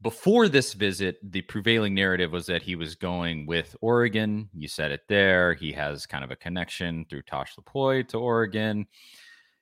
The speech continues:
And hopefully Tennessee made a real dent here. Um, let's also mention that hilarious picture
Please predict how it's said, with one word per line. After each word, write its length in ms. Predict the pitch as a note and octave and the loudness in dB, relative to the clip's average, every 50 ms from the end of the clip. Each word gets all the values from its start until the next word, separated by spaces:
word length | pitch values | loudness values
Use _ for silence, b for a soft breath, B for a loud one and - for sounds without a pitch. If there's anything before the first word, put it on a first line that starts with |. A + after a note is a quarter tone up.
| b b _ _ - | b b _ _ 4
And 540 | G2 G2+ G2 G2 G2 F#2+ F#2 F#2 F#2 F#2 E2+ _ _ _ _ _ _ _ _ _ _ _ _ _ _ _ _ _ _ _ _ _ _ _ _ _ _ _ - | 6 8 8 8 6 4 2 0 -4 -6 -8 _ _ _ _ _ _ _ _ _ _ _ _ _ _ _ _ _ _ _ _ _ _ _ _ _ _ _ -8
hopefully 360 | - B2+ E3+ G#3+ - F4+ C4 | 0 0 2 2 4 2 2
Tennessee 320 | G3+ C4 B3+ A3+ - G3 F#3+ | 4 4 4 4 4 4 6
made 160 | F3 E3 D3 | 6 8 6
a 40 | C#3 | 6
real 160 | B2 B2 A2+ | 6 4 4
dent 300 | G2 F2+ G#2+ G#2 F2+ - _ _ _ _ _ _ _ | 4 2 0 0 0 -2 _ _ _ _ _ _ _
here. 460 | - - - F#2+ E2 C#2+ B1+ C#2+ - - - | -12 -4 -2 -2 -2 -2 -4 -10 -10 -4 0
Um, 420 | F#2+ F#2 F2+ F2 E2+ E2+ D#2+ D#2+ _ _ _ _ - | 2 2 2 0 0 -4 -8 -10 _ _ _ _ -6
let's 160 | A2 A2 - | -2 4 8
also 260 | B2+ D3 D3+ - B2+ G#2+ | 8 8 8 6 4 4
mention 380 | A2 A2 G#2 - A2+ G#2 G2 | 2 2 0 0 -2 -2 2
that 220 | F2+ F#2+ F#2 E2 - | 4 4 4 4 2
hilarious 520 | A2 G2 F#2+ G2 G2+ G#2 G#2+ F#2+ E2 - | -4 0 4 4 6 6 6 4 2 -2
picture 580 | - - G#2+ G#2 - - - D2+ C#2+ C#2 D2+ | -4 -6 -6 -6 -6 -6 -8 -6 -6 -8 -10